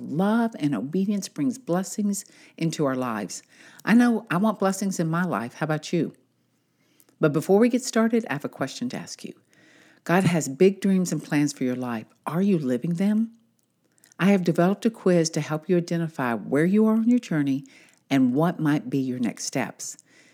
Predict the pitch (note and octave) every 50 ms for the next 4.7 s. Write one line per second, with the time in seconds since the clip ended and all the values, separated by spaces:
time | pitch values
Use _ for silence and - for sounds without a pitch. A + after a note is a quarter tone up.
0 | _ _ _ _ _ _ - F#3+ G3 F3 - G3 F3+ F3 E3 - - - A3 A3
1 | A3+ G#3+ G#3 F3 E3+ E3+ F3 F3+ G3 G3 - F#3+ E3+ C#3+ - - - D#3 D#3+ F3
2 | F3 D#3 - - - C#3+ C#3 C#3 C3+ C3+ C#3+ E3+ G3 F#3+ _ _ - _ _ _
3 | _ _ _ - E3+ F#3 F3+ F3 F3 F3 E3+ F3+ G#3+ B3 - - - - - B3
4 | A3 - - - - - - F3 F#3 G3 G#3 A3 A3 -